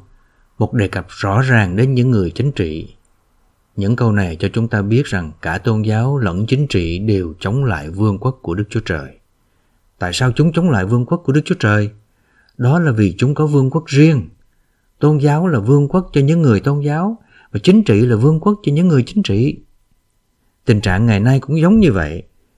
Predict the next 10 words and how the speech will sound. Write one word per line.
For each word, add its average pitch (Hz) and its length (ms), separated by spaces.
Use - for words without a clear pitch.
Nếu 120 180
đi 147 120
theo 131 180
văn 127 220
hóa 127 260
và 147 160
tôn 110 160
giáo 120 240
con 117 200
người, 90 340